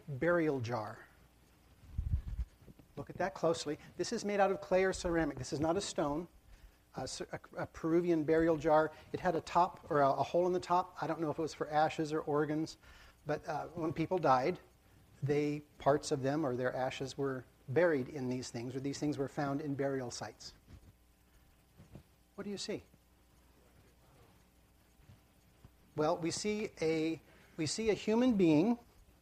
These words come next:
what is apparently a man, with a helmet and some kind of a hammer or a weapon, and he's doing battle with an animal that has four legs, a large hump on the back, and a very long neck,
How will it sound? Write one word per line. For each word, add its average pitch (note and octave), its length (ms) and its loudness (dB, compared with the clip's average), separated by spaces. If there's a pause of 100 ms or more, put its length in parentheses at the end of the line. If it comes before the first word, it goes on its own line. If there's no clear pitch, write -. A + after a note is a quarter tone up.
(200)
what D#3 160 6
is D3 140 4
apparently G3 440 2
a G3 40 2
man, F3+ 420 0 (1200)
with E3 380 -2
a D#3+ 60 -4
helmet F#3+ 400 2 (200)
and D#3+ 120 -4
some G3 180 -4
kind G#3 180 -2
of F#3+ 80 0
a - 40 2
hammer F3+ 420 2
or E3+ 180 2
a F#3 60 6
weapon, F3+ 360 0 (1160)
and E3 180 -2
he's E3 520 0 (440)
doing G#3+ 300 2
battle G3 380 4
with C#3 360 -2
an D#3+ 120 -6
animal E3 360 0
that E3 100 -2
has D3+ 180 -4
four G3+ 280 0
legs, E3 460 0 (800)
a C3+ 40 -4
large D3 360 4
hump G3 180 -2
on F#3+ 80 0
the F#3 80 2
back, E3+ 260 2
and - 100 0
a C3 40 -2
very E3+ 300 4
long F#3+ 280 4
neck, D#3+ 260 0